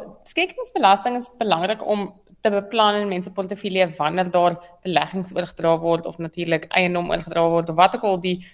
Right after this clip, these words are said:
die aard van die bate mag wees. Daar is 'n jaarlikse vrystelling van honderd duisend rand wat mens mag skenk belastingvry en daarna is daar 'n koers van twintig persent,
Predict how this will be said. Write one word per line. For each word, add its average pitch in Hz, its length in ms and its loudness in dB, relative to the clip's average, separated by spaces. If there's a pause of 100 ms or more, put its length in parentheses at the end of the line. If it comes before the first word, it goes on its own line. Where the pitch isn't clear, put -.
die - 120 -14
aard 208 340 8
van 196 120 -2
die 180 80 0
bate 147 460 4 (220)
mag 156 240 0
wees. 156 440 2 (560)
Daar 180 360 4
is 185 100 -6
'n 220 140 -2
jaarlikse 180 560 2
vrystelling 202 680 2
van 190 140 0
honderd 165 440 0
duisend 160 380 2
rand 156 460 -2
wat - 160 0 (180)
mens 165 180 -8
mag 156 240 -2
skenk 170 320 -2
belastingvry 170 880 0 (480)
en 185 240 -6
daarna 214 520 4
is 220 80 -6
daar 202 180 0
'n 202 80 -16
koers 214 260 -6
van 196 220 -4 (100)
twintig 233 480 -2
persent, 170 460 -4